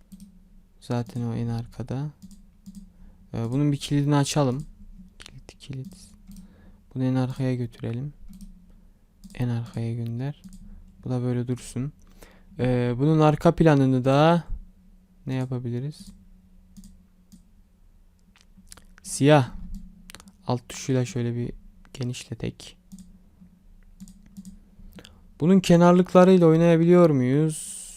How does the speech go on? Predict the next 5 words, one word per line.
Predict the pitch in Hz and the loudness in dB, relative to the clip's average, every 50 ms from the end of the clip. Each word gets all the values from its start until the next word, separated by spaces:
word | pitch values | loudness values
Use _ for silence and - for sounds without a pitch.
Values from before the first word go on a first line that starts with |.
| - _ _ - - - - - - - | -20 _ _ -14 -14 -14 -14 -14 -8 -4
O | - 139 | 0 0
özellik | 139 139 135 143 139 135 135 - - | 2 2 2 0 0 -2 -4 -4 0
var | 139 139 139 | 0 0 2
mıdır | 131 123 117 117 131 135 135 - | 0 -2 -2 -2 -4 -4 -4 -2
bilmiyorum. | 143 143 143 135 123 120 120 117 117 131 151 151 | 0 0 0 0 0 -2 -2 -4 -4 -6 -8 -12